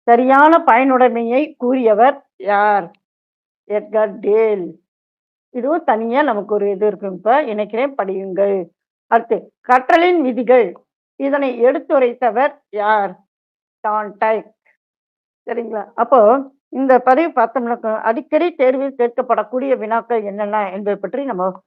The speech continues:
மாதிரி வினாத்தாளாக நம்ம பார்த்தோம்ப்பா. இதுல நிறைய பெரும்பான்மையான வினாக்கள் நீங்க வேணா குறித்து வச்சுக்கோங்க, தேர்வு கட்டாயமாக வரும்ப்பா. அதே சமயம் இந்த எட்கர் டேல், நவோதயா பள்ளி, கரும்பலகை திட்டம், இந்த சாந்தி நிகேதன்,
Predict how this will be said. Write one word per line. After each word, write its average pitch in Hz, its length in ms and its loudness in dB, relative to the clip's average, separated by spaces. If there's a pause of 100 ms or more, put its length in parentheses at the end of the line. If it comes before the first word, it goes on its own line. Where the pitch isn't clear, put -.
(160)
மாதிரி 285 480 6
வினாத்தாளாக 220 760 0
நம்ம 185 340 -6
பார்த்தோம்ப்பா. 190 480 -4 (400)
இதுல 269 200 2
நிறைய 240 300 2
பெரும்பான்மையான 247 680 2
வினாக்கள் 220 380 -2
நீங்க 196 240 -4
வேணா 262 220 -2
குறித்து 220 300 -6
வச்சுக்கோங்க, 202 380 -6
தேர்வு 226 340 2
கட்டாயமாக 202 680 2
வரும்ப்பா. 180 500 -6 (440)
அதே 285 220 6
சமயம் 269 300 0
இந்த 220 60 6
எட்கர் 208 420 2
டேல், 208 300 0
நவோதயா 220 500 0
பள்ளி, 196 560 -6 (500)
கரும்பலகை 240 520 4
திட்டம், 208 560 -6 (320)
இந்த 233 420 4
சாந்தி 262 320 2
நிகேதன், 208 560 -2